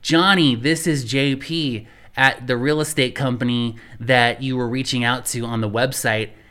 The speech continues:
and just wanted to let you know that I may have found a property that fits your criteria. If you can just give me a call, and we can discuss if this is gonna be a good fit for you. It might be the perfect house in that perfect price range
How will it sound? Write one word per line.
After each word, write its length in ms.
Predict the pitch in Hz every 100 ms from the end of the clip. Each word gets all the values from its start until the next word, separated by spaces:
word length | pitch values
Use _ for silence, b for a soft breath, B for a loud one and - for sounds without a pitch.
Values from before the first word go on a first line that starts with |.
| b -
and 220 | 139 131
just 160 | 131 147
wanted 240 | 156 147
to 60 | 135
let 200 | 143 147
you 140 | 139
know 320 | 131 139 139
that 160 | 127 123
I 140 | 120
may 340 | 127 135 143 156
have 220 | 156 147
found 320 | - 135 131
a 80 | 113
property 840 | - 143 139 156 139 123 113 120 B B
that 180 | - 127
fits 380 | - - 151 -
your 100 | 131
criteria. 720 | - 131 117 - 151 147 120
If 180 | 113 113
you 60 | 131
can 140 | 127
just 160 | 113 113
give 120 | 147
me 140 | 143
a 60 | 120
call, 680 | - 156 165 123 113 127 B B B B
and 80 | 131
we 100 | 135
can 160 | 127
discuss 680 | 113 - - 123 117 - - b b -
if 160 | 131 -
this 180 | 123
is 120 | 117 113
gonna 200 | 120 107
be 180 | 117
a 40 | 113
good 220 | 113 104
fit 200 | - 139
for 140 | -
you. 340 | 131 127 127 127 B B B
It 140 | 120
might 300 | 120 117 117
be 100 | 123
the 140 | 120 110
perfect 400 | - 120 113 98
house 420 | 107 107 107 - -
in 140 | 110
that 180 | 104 -
perfect 300 | - 104 95
price 320 | - 101 -
range 340 | 104 101 107